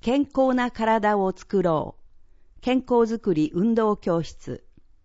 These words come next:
健康づくりボランティアのヘルスパートナーと一緒に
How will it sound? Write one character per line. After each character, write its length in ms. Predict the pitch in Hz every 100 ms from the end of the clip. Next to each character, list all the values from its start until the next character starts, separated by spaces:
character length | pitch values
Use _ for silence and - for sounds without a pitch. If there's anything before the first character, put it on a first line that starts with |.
| _ _ - _ - - _
健 200 | - 285
康 320 | 285 285 285
づ 80 | 269
く 120 | 262 226
り 120 | 175
ボ 140 | 175
ラ 120 | 220
ン 60 | 247
テ 140 | -
ィ 100 | 175
ア 60 | 151
の 240 | 143 143 -
ヘ 120 | 190
ル 120 | 262
ス 120 | -
パ 200 | - 254
ー 40 | 254
ト 200 | 214 196
ナ 160 | 180
ー 20 |
と 140 | 175 165
一 80 | 160
緒 260 | - 165
に 240 | 151 147